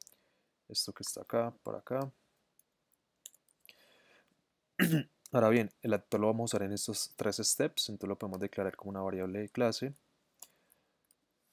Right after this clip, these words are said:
<clears throat> Aquí vamos a poner esto. Tenemos el, el actor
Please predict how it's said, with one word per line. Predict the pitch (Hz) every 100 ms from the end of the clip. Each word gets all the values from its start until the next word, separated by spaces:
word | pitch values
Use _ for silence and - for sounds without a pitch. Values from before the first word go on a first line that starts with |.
| _ _ _ _ - _ _ _ _ - -
<clears throat> | 202 143 117 101 _ 101
Aquí | - 95
vamos | 95 -
a | 98
poner | 98 92
esto. | 92 - - 131 - _ _ _ _ _ _ _ _ - - - - - _ _
Tenemos | - 98 -
el, | - - _ - -
el | 92
actor | - - 120 135